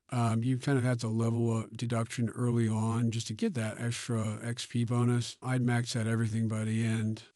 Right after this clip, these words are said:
And, uh, my other piece of advice would just be to mix it up all the time. Like, pick up an, a different weapon, uh, try out a different,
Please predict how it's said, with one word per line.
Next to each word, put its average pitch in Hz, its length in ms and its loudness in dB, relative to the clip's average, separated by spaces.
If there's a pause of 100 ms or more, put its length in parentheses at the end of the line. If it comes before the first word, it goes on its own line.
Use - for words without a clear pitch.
And, 139 400 6
uh, 131 160 2
my 127 180 4
other 175 200 4
piece 170 240 4
of 143 60 2
advice 131 380 2
would 131 100 -2
just 135 220 0
be 135 140 2
to 123 80 0
mix 147 340 4
it 131 120 2
up 120 220 0
all 120 220 -2
the 120 120 -4
time. 120 500 0 (680)
Like, 113 200 -4 (240)
pick 165 180 4
up 151 160 4
an, 139 280 2
a 135 100 0
different 131 400 2
weapon, 127 880 2
uh, 117 200 -2
try 143 320 0
out 135 180 0
a 127 100 -4
different, 123 800 0